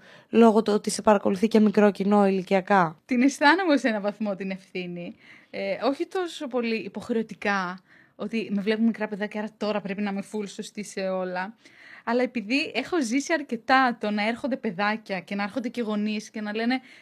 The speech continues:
Speaker 2: «Ευχαριστούμε, ας πούμε, που είστε καλά πρότυπα για τα παιδιά μας». Ή, ξέρω εγώ, μου, μου έχουν πει πάρα πολλοί άνθρωποι ότι, ε,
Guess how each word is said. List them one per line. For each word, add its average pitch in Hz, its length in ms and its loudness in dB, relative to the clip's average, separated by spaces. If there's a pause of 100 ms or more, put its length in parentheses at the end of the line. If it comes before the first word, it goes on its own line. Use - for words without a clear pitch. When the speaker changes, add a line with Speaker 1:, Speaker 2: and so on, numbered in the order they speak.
Speaker 2:
«Ευχαριστούμε, 240 680 -2
ας 240 140 -4
πούμε, 208 200 -4
που 185 140 -8
είστε 180 480 -6
καλά 190 280 -2
πρότυπα 175 420 -8
για 170 120 -12
τα 170 80 -10
παιδιά 170 420 -10
μας». 170 260 -10 (360)
Ή, 220 200 -6
ξέρω 254 240 -4
εγώ, 240 260 -2
μου, 214 220 0
μου 214 140 2
έχουν 240 120 -2
πει 233 100 -2 (120)
πάρα 220 640 0
πολλοί 175 240 -10
άνθρωποι 165 580 -10
ότι, 180 440 -10 (500)
ε, 185 640 0